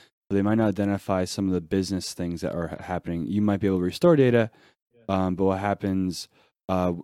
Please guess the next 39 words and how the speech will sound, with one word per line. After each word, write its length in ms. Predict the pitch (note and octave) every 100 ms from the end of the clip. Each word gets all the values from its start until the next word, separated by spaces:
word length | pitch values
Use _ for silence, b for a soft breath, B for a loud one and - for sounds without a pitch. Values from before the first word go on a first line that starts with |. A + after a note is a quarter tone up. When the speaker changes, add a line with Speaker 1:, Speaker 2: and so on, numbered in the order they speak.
| -
Speaker 1:
if 140 | F#2+
you 100 | G#2
only 140 | G2
have 180 | F#2+ F#2
one 160 | F2+ F#2
data 220 | F#2 F2+
center 300 | - F#2+ F2+
and 120 | F2
you 60 | F2
can't 260 | - F2
process 340 | - E2+ E2 E2
payments 340 | F#2 E2+ D#2
because 320 | - D#2+ E2
there's 180 | D#2+ E2
some 240 | - E2 - - - _ -
underlying 560 | G2 F#2 E2+ D#2+ E2
service 460 | - E2+ D2+ D#2 -
that 160 | D#2+
exists 460 | D2 C#2+ D2+ D2 -
w-, 180 | D#2 D#2
within 240 | F2+ E2+
the 120 | E2 D2+
infrastructure? 600 | C#2+ - D2+ D2+ - C#2+ b b _ _
These 180 | - F#2+
are 100 | F#2+
things 280 | F2 F2 E2
to 80 | E2+
look 240 | E2 -
at 240 | D#2+ D#2+ - -
when 140 | E2
you 120 | E2
do, 480 | D2+ D#2+ D#2 D2+ C#2+ -
uh, 240 | D#2 C#2+ - _ _ _ C2+
ma-, 160 | C#2 G2
and 120 | G#2
making 260 | G2 F2 F2+
sure 200 | - E2+
they're 200 | E2 D#2+
in, 220 | D#2